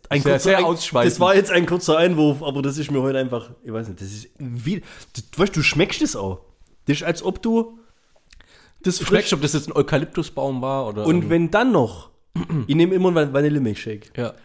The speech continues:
Speaker 1: Und wenn vorher aus diesem Milkshake-Spender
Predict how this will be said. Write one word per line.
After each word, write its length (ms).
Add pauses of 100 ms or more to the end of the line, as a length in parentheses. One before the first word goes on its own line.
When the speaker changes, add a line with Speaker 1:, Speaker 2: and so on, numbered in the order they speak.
Speaker 1:
Und 160
wenn 160
vorher 560
aus 180
diesem 300
Milkshake-Spender 1120